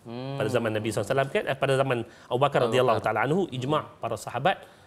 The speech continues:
Speaker 2: siapa yang melanggar dua perkara ni, maka mereka berhak untuk diperangi pada masa tersebut.
Speaker 1: Baik, insya-Allah. Saya rasa kita ada banyak lagi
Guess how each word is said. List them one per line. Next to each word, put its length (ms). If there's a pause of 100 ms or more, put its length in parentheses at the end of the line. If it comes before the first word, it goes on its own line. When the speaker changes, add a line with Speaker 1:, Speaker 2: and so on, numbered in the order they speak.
(120)
Speaker 2:
siapa 320
yang 140
melanggar 340
dua 140
perkara 300
ni, 140
maka 220
mereka 300
berhak 360
untuk 280
diperangi 540
pada 160
masa 200
tersebut. 420
Speaker 1:
Baik, 360
insya-Allah. 320
Saya 220
rasa 100
kita 220
ada 140
banyak 280
lagi 280